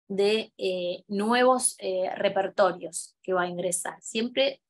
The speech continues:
este, digamos, como que deja todo en suspenso, no cuenta con qué artista está trabajando, por ahí, eh, tira alguna cosita, pero muy, este, muy poquita. Es como que le gusta generar ese, ese suspenso.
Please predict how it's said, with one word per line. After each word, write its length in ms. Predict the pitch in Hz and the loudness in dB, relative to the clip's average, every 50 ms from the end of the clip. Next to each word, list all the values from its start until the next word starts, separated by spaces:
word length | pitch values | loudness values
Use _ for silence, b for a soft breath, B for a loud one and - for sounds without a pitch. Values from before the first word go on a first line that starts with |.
| _ _ | _ _
este, 1080 | - - - 196 185 175 170 _ _ - 180 175 175 175 170 170 170 170 - - - _ _ _ _ _ _ _ _ _ _ _ _ _ _ _ _ _ _ _ - | -12 -4 -2 -2 -2 -2 -4 _ _ -4 -2 0 0 0 0 -2 -4 -6 -8 -12 -20 _ _ _ _ _ _ _ _ _ _ _ _ _ _ _ _ _ _ _ -10
digamos, 360 | - 202 196 185 185 190 180 | -4 0 0 0 0 -2 -6
como 260 | - 190 180 180 180 180 | -8 -6 -6 -6 -4 -2
que 80 | 202 | -2
deja 240 | 220 233 - 254 226 | -2 0 2 0 0
todo 140 | 226 220 226 | 2 2 0
en 80 | 220 | 0
suspenso, 760 | 220 - 208 - - - 220 226 220 214 214 - - 202 196 | 0 -2 -6 -10 -6 -4 -2 0 0 0 -2 -2 -4 -2 -2
no 200 | 196 202 202 202 | 0 -2 -2 2
cuenta 400 | - 247 247 254 247 254 233 196 | 2 2 2 4 2 2 2 2
con 140 | 190 185 185 | -2 -8 -6
qué 120 | - 196 | 0 0
artista 380 | 196 190 190 208 208 - 208 190 | 0 0 0 -6 -6 -4 -4 -4
está 180 | 185 - 196 190 | 0 0 0 2
trabajando, 1040 | 185 185 180 170 165 - - 208 - 190 185 185 180 180 185 185 185 180 175 - _ B B B B B B B - | 2 2 2 0 0 2 4 6 6 6 4 0 -4 -2 0 0 0 -2 -4 -10 _ B B B B B B B 0
por 140 | 196 190 190 | 2 4 4
ahí, 360 | 202 220 226 220 202 - - - _ _ _ _ | 4 4 4 0 -2 -2 -2 -16 _ _ _ _
eh, 240 | - 175 214 202 190 | -6 -4 -2 -4 -4
tira 240 | - 240 247 254 254 | -4 -2 4 4 4
alguna 260 | 233 226 226 226 220 | 4 4 2 0 0
cosita, 380 | 196 190 - 220 - 220 196 - | 0 -2 -4 -2 0 0 0 0
pero 160 | 180 175 175 | 0 -2 -2
muy, 420 | 180 196 208 214 226 233 233 220 | -4 -6 -4 -2 -2 -2 0 -2
este, 320 | 196 170 - _ - 185 175 | -2 -4 -6 _ -2 -2 -2
muy 220 | 180 190 208 202 | -2 -2 -6 -4
poquita. 400 | 208 196 190 202 220 220 - 233 | -4 -4 -4 -4 -8 -4 -2 -2
Es 100 | 226 - | -2 0
como 220 | - 285 285 277 254 | -2 0 2 2 2
que 100 | 254 233 | 2 2
le 140 | 220 226 | 2 2
gusta 340 | 233 277 294 - - 302 269 | 2 2 0 2 0 0 0
generar 420 | - - 208 202 208 202 220 233 254 | 0 -4 -4 -4 0 0 2 2 2
ese, 440 | 254 240 - 208 190 185 - - | 0 -2 -2 -2 -2 -2 -2 -4
ese 200 | 196 - - 208 | -8 -6 -4 -6
suspenso. 1000 | 196 - 190 185 - _ - 233 226 208 196 196 185 - - 196 208 - - - | -4 -4 -4 -6 -6 _ -4 -2 0 0 0 0 -2 -2 -2 -2 -2 -2 -4 -6